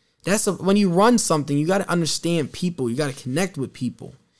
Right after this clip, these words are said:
And he's just a rich, snobby guy that just, "All right, I'll just collect my paycheck. Here you go. I'm gonna, you know, I'll give the fans Bryce Harper, three hundred fifty million. Is it worth it? No,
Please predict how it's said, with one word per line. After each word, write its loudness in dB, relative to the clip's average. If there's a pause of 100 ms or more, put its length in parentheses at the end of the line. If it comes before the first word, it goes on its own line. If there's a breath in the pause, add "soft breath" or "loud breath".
(200)
And 0
he's 4
just 0
a -2
rich, -2
snobby 0
guy 4
that 2
just, -4
"All 2
right, 4
I'll 2
just -4
collect -2
my 0
paycheck. 0
Here -6
you 0
go. 4
I'm 0
gonna, -2 (460 soft breath)
you -6
know, 4
I'll 2
give 0
the 0
fans 0
Bryce 0
Harper, 0 (160)
three -2
hundred -2
fifty -6
million. 0
Is -6
it -2
worth -4
it? -8
No, -8